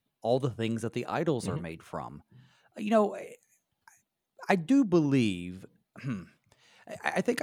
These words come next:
Speaker 1: I think it's important that people know that, that when they made these idols,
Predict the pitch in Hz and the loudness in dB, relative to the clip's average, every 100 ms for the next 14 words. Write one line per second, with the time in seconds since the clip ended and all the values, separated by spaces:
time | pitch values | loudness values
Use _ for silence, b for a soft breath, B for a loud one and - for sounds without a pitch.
0 | - 185 240 240 - 165 - 160 139 127 | -2 0 0 -2 -2 0 0 0 -2 -2
1 | 113 107 98 95 95 98 - - 110 120 | 0 0 0 0 0 -2 -6 -6 -4 0
2 | 127 123 165 240 175 120 110 113 98 82 | 0 0 0 0 0 0 0 0 -2 -8
3 | 85 | -14